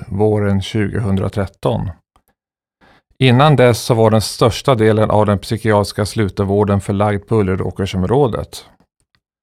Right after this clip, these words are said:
Jag har jobbat heltid på flera olika avdelningar under de senaste tjugo åren. Dessförinnan så jobbade jag även som timanställd skötare under flera år på nästan alla psykiatriavdelningar på Ulleråkersområdet.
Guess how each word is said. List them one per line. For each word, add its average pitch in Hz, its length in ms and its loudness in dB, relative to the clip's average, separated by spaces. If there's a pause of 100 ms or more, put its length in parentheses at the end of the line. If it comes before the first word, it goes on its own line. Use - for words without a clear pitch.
(1400)
Jag 135 240 4
har 143 120 6
jobbat 123 380 4
heltid 120 580 0
på 120 120 0
flera 135 500 2
olika 120 440 0
avdelningar 107 760 0
under 107 300 0
de 104 140 0
senaste 107 640 0
tjugo 101 360 -2
åren. 104 540 0 (920)
Dessförinnan 123 680 4
så 117 140 -4
jobbade 110 360 2
jag 110 180 2
även 101 200 2
som 107 240 -4
timanställd 117 680 0
skötare 101 640 -2
under 110 240 -2
flera 123 480 2
år 110 260 2
på 113 160 -4
nästan 110 320 0
alla 117 400 2
psykiatriavdelningar 104 1120 -4
på 113 120 -4
Ulleråkersområdet. 101 1200 -4